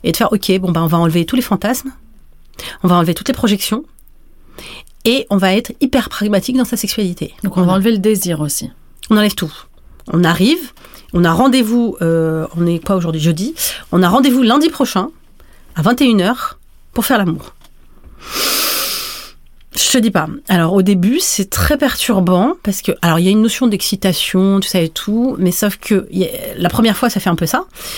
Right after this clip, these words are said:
Speaker 1: mais après, en fait, tu dois le faire régulièrement comme ça. C'est-à-dire, tous les lundis, t'as rendez-vous, en fait, pour faire l'amour avec ton mari. Et t'enlèves tout ce que je viens de dire. Projection, euh, euh, excitation, fantasme, c'est tout.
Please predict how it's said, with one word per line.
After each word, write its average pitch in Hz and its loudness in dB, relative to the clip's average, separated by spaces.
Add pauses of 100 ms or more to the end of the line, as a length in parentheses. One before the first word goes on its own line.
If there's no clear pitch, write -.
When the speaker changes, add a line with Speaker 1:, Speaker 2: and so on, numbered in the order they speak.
(200)
Speaker 1:
mais 196 2
après, 175 2
en 311 4
fait, 285 0
tu 262 -2
dois 202 2
le 196 -2
faire 247 0
régulièrement 220 2
comme 196 -2
ça. 165 -8
C'est-à-dire, 160 -6
tous 285 2
les 269 4
lundis, 214 2 (680)
t'as 185 4
rendez-vous, 240 2
en 277 2
fait, 233 -4
pour 196 -6
faire 196 -2
l'amour 190 0
avec 165 -4
ton - -6
mari. 156 -2 (920)
Et 190 0
t'enlèves 214 2
tout - -6
ce - -8
que 214 -2
je 170 -6
viens 175 0
de 165 0
dire. - -8 (760)
Projection, 208 0
euh, 170 0
euh, 165 -2
excitation, 185 -2
fantasme, 226 0
c'est 185 -4
tout. - -10